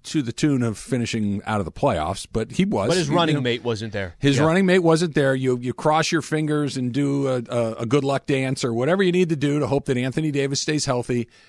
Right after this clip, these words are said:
Speaker 1: and that somehow, some way, you can put together a supporting cast that fits really well with what those two guys do.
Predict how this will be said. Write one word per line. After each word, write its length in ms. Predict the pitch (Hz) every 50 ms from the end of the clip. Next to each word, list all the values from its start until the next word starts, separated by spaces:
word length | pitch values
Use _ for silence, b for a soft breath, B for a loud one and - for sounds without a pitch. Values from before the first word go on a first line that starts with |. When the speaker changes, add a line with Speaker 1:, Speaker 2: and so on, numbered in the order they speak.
| b b b b
Speaker 1:
and 180 | 131 127 135 131
that 140 | 120 - -
somehow, 760 | - - - - - 185 196 202 185 143 139 160 160 160 151
some 400 | - - - - 147 143 135 127
way, 400 | 123 127 120 117 107 101 101 104 -
you 220 | 110 120 131 123
can 200 | - - 127 117
put 200 | - - 139 -
together 400 | - 127 104 135 127 117 117 110
a 40 | 104
supporting 440 | - 117 98 - 131 127 117 113 98
cast 540 | - 123 117 117 113 107 101 - - 113
that 180 | 110 110 107 -
fits 540 | - - - - - 156 147 131 - - - -
really 320 | 107 110 131 123 123 117
well 260 | 92 110 113 107 107
with 160 | 104 104 -
what 180 | 110 107 - -
those 220 | 107 101 90 -
two 120 | - - 95
guys 260 | 95 98 92 90 82
do. 160 | - - 76